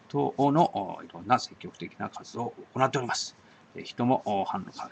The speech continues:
拓プロジェクト、お、採択の方をお願いしたいということでございます。で、えー、どういったものが原料ということであるかということ、この燃料化は何を一体燃料化すること、からするかということでございますが、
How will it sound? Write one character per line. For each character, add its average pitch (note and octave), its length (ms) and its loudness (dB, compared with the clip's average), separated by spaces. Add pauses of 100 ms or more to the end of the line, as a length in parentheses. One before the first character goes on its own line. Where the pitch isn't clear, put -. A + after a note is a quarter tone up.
拓 G2+ 160 -4
プ G#2+ 100 -8
ロ A#2+ 80 -2
ジ B2+ 80 0
ェ - 40 -10
ク - 60 -18
ト、 - 80 -16 (420)
お、 F#2+ 100 -2
採 - 240 -8
択 - 220 -12
の B2 80 -6
方 - 140 4
を - 20 8 (220)
お - 20 -14
願 - 120 -8
い - 20 -14
し - 60 -8
た B2+ 100 6
い C3+ 60 4
と - 80 -12 (100)
い B2 60 6
う B2 60 6
こ G#2 100 -10
と A#2+ 120 -4
で C3+ 200 2
ご G2+ 60 -8
ざ G2+ 100 -6
い G#2+ 40 -2
ま A#2 80 2
す。 - 220 -6 (1000)
で、 A#2 260 2
え F#2 200 -6 (720)
ー、 - 60 -12
ど C#3+ 100 6
う A3+ 80 6
い A#3+ 40 0
っ - 20 -2
た D#3 140 6
も B2 100 6
の G#2 80 2
が F#2 80 2
原 E2+ 120 0 (260)
料 F2+ 180 -6 (240)
と C#3+ 80 6
い C#3 40 8
う B2+ 40 4
こ C3 120 -2
と C3+ 240 0
で A2+ 180 2
あ A#2 80 10
る - 80 0
か F#2 160 -2
と - 100 -12
い F#2+ 40 -8
う - 20 -12
こ F#2 100 -8
と、 F#2 140 -10 (400)
こ F#2+ 80 -4
の G2 260 -2
燃 G#2+ 220 4
料 C#3+ 140 4
化 C#3 120 2
は C3 80 6
何 F3+ 300 6
を - 80 -2 (140)
一 F#2+ 80 -10
体 F#2+ 200 -6
燃 G2 160 -4
料 G2 120 -4
化 - 120 -12
す - 100 -12
る G2+ 80 -8
こ G2 120 -10
と、 - 100 -16 (160)
か G#2+ 140 0
ら G#2 140 0 (240)
す - 160 -4
る G#2 80 -2
か A2 160 -4
と - 100 -10
い G2+ 40 -2
う - 40 -10
こ - 100 -6
と G#2+ 80 -4
で G2+ 80 0
ご G2+ 100 -4
ざ G#2 120 0
い G#2 40 -2
ま G#2+ 120 0
す F#2+ 120 -8
が、 G2+ 200 4